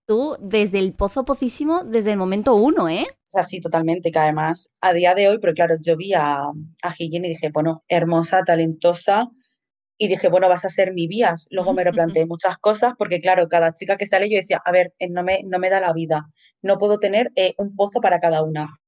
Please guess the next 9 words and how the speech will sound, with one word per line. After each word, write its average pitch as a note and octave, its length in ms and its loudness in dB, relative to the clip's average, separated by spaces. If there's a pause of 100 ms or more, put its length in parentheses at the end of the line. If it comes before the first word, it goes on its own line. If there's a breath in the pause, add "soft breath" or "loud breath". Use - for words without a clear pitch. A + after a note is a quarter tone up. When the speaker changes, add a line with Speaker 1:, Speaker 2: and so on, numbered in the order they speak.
(160)
Speaker 2:
que E3 100 -2
efectivamente F3 680 -4
ahora F3+ 200 2
lo E3+ 80 2
tengo. D#3 280 -8 (580 loud breath)
Pero F3 180 2
claro, F3 240 2
o - 20 -12
sea E3 200 -4